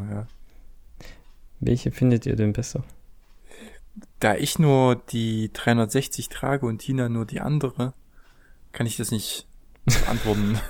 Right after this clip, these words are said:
Speaker 1: <laughs> Aber ich finde meine super gut, also ich kann da nicht meckern.
Speaker 2: Setzt du die Kids da gerne auch so rein, dass die nach vorne gucken?
Speaker 1: Nee, aber das haben wir noch gar nicht gemacht. Die, zurzeit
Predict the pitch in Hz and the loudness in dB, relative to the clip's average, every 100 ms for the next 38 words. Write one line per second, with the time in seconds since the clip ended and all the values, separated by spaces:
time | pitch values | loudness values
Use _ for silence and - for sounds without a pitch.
0 | - - - - 120 120 147 123 123 139 | -12 -16 -8 0 2 4 4 6 6 6
1 | 131 - 139 127 135 151 - - 107 107 | 4 0 2 4 4 -2 -4 -8 -4 -2
2 | 101 123 - 113 113 113 123 120 120 123 | -4 -6 -8 -6 -4 -4 -6 -6 -8 -8
3 | - - - - - - - - - - | -16 -20 -20 -20 -20 -20 -20 -18 -14 -10
4 | - 107 - 110 - - - 117 117 117 | -4 -4 -2 -4 -6 -10 -2 0 2 2
5 | 117 113 - - - - - - - - | 2 0 -2 -8 -12 -4 -4 -4 -8 -2
6 | - 110 110 110 113 113 - 113 - 117 | 2 4 4 2 2 2 0 -4 -2 0
7 | 113 123 135 - 123 123 123 120 - 139 | 2 0 0 -2 -2 0 0 0 -2 -6
8 | - 185 - - - - - - - - | -6 -8 -10 -20 -20 -20 -20 -20 -20 -20
9 | - - - - 123 101 110 - 147 156 | -20 -20 -8 2 2 4 2 0 2 4
10 | 165 147 127 123 - 104 98 - - - | 4 4 2 0 0 -2 -2 -6 -6 -4
11 | 104 127 | 4 4